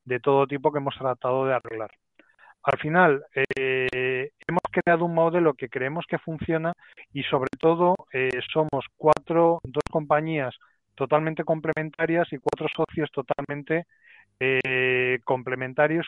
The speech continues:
que cubrimos todas las áreas que puedan necesitar una compañía para darle un servicio integral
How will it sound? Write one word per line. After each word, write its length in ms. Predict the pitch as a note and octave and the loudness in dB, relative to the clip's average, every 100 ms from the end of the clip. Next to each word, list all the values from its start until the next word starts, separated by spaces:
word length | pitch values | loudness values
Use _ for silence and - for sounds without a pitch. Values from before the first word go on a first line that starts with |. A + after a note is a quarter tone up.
| - | -6
que 220 | - D#3+ | -4 -4
cubrimos 580 | - C#3+ C3 C#3+ D3 D3+ - | -4 -4 -2 -4 -4 -4 2
todas 260 | D3 D3+ | 4 4
las 180 | D3 - | 2 0
áreas 320 | D3+ D3+ E3 - _ _ - | 0 0 -2 -6 _ _ -8
que 120 | C#3 | 0
puedan 320 | C#3 D3 C#3 | 4 4 2
necesitar 520 | C#3+ - D3 C#3 C#3+ | -4 -8 -10 -6 -4
una 180 | C#3 C3+ | -2 -4
compañía 520 | B2+ A#2+ A#2+ B2+ C3 | -6 -6 -6 -4 -4
para 180 | C3+ B2+ | -2 0
darle 220 | A#2+ B2 | -2 -2
un 60 | C3+ | -4
servicio 380 | - C3 B2+ C#3+ | -4 -6 -6 -8
integral 440 | B2+ B2+ B2+ C3 | -6 -4 -2 -2